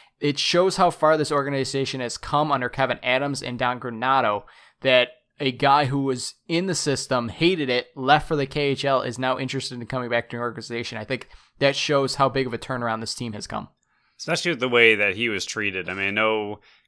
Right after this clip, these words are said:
Speaker 2: kinda like you
Speaker 1: Yes.
Speaker 2: just said, it, it's not all that he just <laughs> didn't wanna be on the, on the Sabres 'cause they were bad or anything, and he just wanted to go back to the K H L.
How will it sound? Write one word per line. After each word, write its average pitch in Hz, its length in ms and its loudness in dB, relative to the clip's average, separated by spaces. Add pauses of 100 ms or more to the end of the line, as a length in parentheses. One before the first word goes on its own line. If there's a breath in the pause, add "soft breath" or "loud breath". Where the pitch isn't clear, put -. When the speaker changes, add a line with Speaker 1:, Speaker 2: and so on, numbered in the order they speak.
Speaker 2:
kinda 147 180 4
like 127 140 2
you 123 60 0
Speaker 1:
Yes. 117 60 0
Speaker 2:
just 113 140 -2
said, 107 160 4
it, 104 220 -2
it's 131 360 -8
not 147 220 4
all 127 320 2
that 120 160 0
he 135 160 -4
just 120 280 -4
<laughs> - 0 -
didn't 117 320 -6
wanna 120 280 0
be 120 180 0
on 113 120 2
the, 104 260 -2
on 107 160 -4
the 101 80 -10
Sabres 110 380 -2
'cause 113 140 -8
they 104 120 0
were 101 80 -2
bad 120 320 4
or 120 60 0
anything, 117 440 -4
and 95 100 -8
he 104 100 -8
just 107 220 -6
wanted 107 220 -2
to 104 60 -8
go 104 180 -2
back 101 220 0
to 110 80 -10
the 101 80 -8
K 113 140 0
H 107 200 -2
L. 104 260 2